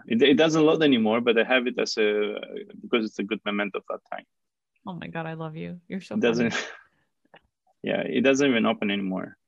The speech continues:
Speaker 1: The good thing is that, that's what I said before, that because we're both, uh, quality time people, um, every time we were together, we did very interesting things. Like, you know, like, you came, came out in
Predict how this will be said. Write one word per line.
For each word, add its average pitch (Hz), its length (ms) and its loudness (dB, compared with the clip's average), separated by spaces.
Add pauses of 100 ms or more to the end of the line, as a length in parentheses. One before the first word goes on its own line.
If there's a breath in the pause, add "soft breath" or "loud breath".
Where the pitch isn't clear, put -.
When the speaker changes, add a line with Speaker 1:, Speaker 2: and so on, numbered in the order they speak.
(240)
Speaker 1:
The 127 100 2
good 160 140 0
thing 175 200 0
is 139 140 0
that, - 160 -4 (300)
that's 135 200 2 (120)
what 131 160 4
I 131 100 0
said 127 120 -4 (100)
before, 151 280 2
that 107 200 2
because 123 220 4
we're 117 220 0
both, - 140 -4 (280)
uh, 107 160 0 (140)
quality 123 380 4 (260)
time 131 200 -2 (340)
people, 147 260 0 (480)
um, 120 360 6 (280)
every 156 160 2
time 165 160 2
we 151 100 4
were 127 160 0
together, 117 280 4 (160)
we 107 60 -4 (100)
did 117 240 -4
very 113 160 4
interesting 107 380 -6
things. - 240 -10 (160)
Like, 107 240 2
you 113 80 2
know, 98 120 -2 (140)
like, 101 120 -4 (140)
you 131 80 6 (200)
came, 139 160 2 (100)
came 131 160 2
out 131 120 4
in 113 40 -4